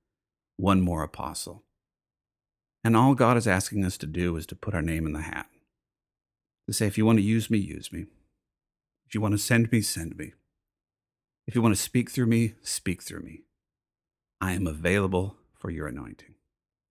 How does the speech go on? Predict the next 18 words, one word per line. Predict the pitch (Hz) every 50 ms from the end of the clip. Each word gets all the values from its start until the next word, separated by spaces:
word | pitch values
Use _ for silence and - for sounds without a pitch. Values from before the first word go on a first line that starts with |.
| _ _ _ _ _ _ _ _ _ _
Father | 143 127 120 127
God, | 120 123 117 117 117
I | 131
just | 143 135 - -
pray | - - 107 98
this | 87 78 - -
right | - - 78 76 -
now, | - 78 67 71 - - _ _ _ _ _
that | - 104 101
I | - 120 123
know | 117 117 120 123 127 127 127
there's | 120 120 107 -
someone | - 120 98 95 101 101 90
listening | 87 80 76 - - - 73 80 78 _ _ _ _ _ _ _ _ _ _ _ _ _ _ _ _ _
who | 120 113
has | 107 101 101
been | 98 107 101 98 92
resistant | 87 98 90 98 101 101 135 147 151 - - - - - - -